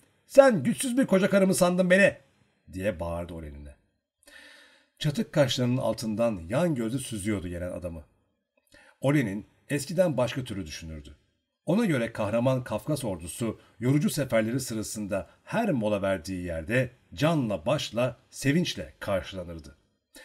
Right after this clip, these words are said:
Hele özellikle silah arkadaşları sayılan Kazakların köyünde böyle bir davranışı hiç beklemezdi. Çok sinirlendi. Bununla beraber yine de kendini tuttu ve tatlı bir dille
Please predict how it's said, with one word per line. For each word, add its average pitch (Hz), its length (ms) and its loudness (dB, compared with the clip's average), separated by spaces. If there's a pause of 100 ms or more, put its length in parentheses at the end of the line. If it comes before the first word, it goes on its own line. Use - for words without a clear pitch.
Hele 120 340 2 (200)
özellikle 131 600 2
silah 113 340 -6
arkadaşları 117 640 -2
sayılan 104 420 -6
Kazakların 113 640 -4
köyünde 104 560 -4 (220)
böyle 139 360 2
bir 85 160 -12
davranışı 110 680 -2 (220)
hiç - 280 -4
beklemezdi. 82 580 -10 (640)
Çok 113 200 -8
sinirlendi. 76 540 -12 (600)
Bununla 143 300 6
beraber 117 380 6
yine 135 260 0
de 156 80 0
kendini 117 360 -2
tuttu 131 400 -2
ve 117 200 -2 (220)
tatlı 127 340 -2
bir 104 220 0
dille 104 400 -2